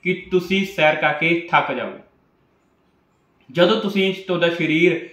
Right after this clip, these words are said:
ਸੈਰ ਕਰਕੇ ਥੱਕ ਜਾਂਦਾ ਹੈ ਤਾਂ ਤੁਸੀਂ ਇੱਕ ਜਗ੍ਹਾ ਦੇ ਉੱਪਰ ਜਿੱਥੇ ਸ਼ਾਂਤੀ ਹੋਵੇ, ਬਹੁਤ ਜ਼ਿਆਦਾ ਕਿਸਮ ਦਾ ਰੌਲਾ ਨਾ ਹੋਵੇ,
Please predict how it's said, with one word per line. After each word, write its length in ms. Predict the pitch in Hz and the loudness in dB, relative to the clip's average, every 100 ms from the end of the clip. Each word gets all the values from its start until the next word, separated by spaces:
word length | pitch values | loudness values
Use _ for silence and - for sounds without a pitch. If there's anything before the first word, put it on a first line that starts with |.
| _ | _
ਸੈਰ 280 | - 160 160 | -2 2 2
ਕਰਕੇ 400 | 160 151 - 160 - | 2 0 2 -2 0
ਥੱਕ 220 | 170 160 | -2 0
ਜਾਂਦਾ 220 | 170 156 143 | -2 -2 -2
ਹੈ 60 | |
ਤਾਂ 120 | 151 | -2
ਤੁਸੀਂ 300 | 160 160 175 170 | -6 -6 -8 -4
ਇੱਕ 160 | 156 143 | -4 -4
ਜਗ੍ਹਾ 240 | 143 147 | -4 -4
ਦੇ 100 | 143 | -4
ਉੱਪਰ 340 | 135 143 156 - - - _ _ _ _ _ _ _ _ | -6 -2 -4 -4 -12 -20 _ _ _ _ _ _ _ _
ਜਿੱਥੇ 600 | 135 156 165 175 170 - - | -8 -6 0 0 0 -4 -4
ਸ਼ਾਂਤੀ 460 | 160 143 151 160 | 0 2 0 -2
ਹੋਵੇ, 320 | 160 131 139 139 - _ | -2 -4 -6 -8 -16 _
ਬਹੁਤ 320 | 131 156 175 | -4 4 4
ਜ਼ਿਆਦਾ 260 | 160 143 139 | 4 2 0
ਕਿਸਮ 380 | 143 156 - 139 | -4 -8 -6 0
ਦਾ 200 | 131 135 | 2 2
ਰੌਲਾ 300 | 135 131 135 | 2 2 0
ਨਾ 80 | 127 | -2
ਹੋਵੇ, 280 | 123 123 | -2 -6